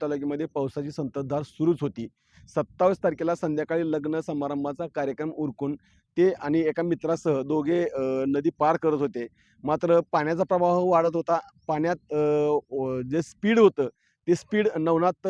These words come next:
पाटोळेंच्या लक्षामध्ये आलं नाही आणि त्यांचे दुसरे जे मित्र होते, जे उमाजी नावाचे मित्र त्यांच्याबरोबर होते,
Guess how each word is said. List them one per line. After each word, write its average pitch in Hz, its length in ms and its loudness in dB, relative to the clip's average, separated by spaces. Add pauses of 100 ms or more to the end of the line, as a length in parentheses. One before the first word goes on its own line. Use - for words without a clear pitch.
(200)
पाटोळेंच्या 175 680 2
लक्षामध्ये 180 580 2
आलं 160 180 4
नाही 131 160 -4 (340)
आणि 143 200 -2
त्यांचे 170 240 0
दुसरे 180 320 0
जे 196 80 2
मित्र 190 280 2
होते, 147 300 2 (140)
जे 147 60 -2
उमाजी 156 380 0
नावाचे 151 360 -2
मित्र 151 240 0
त्यांच्याबरोबर 147 640 -2
होते, 131 280 -2